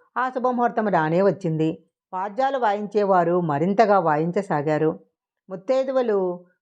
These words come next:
దేవతలు ఆనందంతో పుష్పవర్షాన్ని కురిపించారు. తర్వాత విలువైన మంచి ముత్యాలతో తలంబ్రాలు పోసుకున్నారు.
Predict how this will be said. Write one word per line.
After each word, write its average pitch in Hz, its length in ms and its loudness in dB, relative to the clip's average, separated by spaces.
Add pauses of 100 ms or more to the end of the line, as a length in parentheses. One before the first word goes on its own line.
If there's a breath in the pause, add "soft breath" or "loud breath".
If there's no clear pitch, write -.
(120)
దేవతలు 214 640 -2
ఆనందంతో 185 880 2
పుష్పవర్షాన్ని 214 720 2
కురిపించారు. 160 760 0 (1080)
తర్వాత 262 400 -6 (120)
విలువైన 196 460 2
మంచి 202 280 0
ముత్యాలతో 185 600 4
తలంబ్రాలు 185 600 4
పోసుకున్నారు. 160 800 -2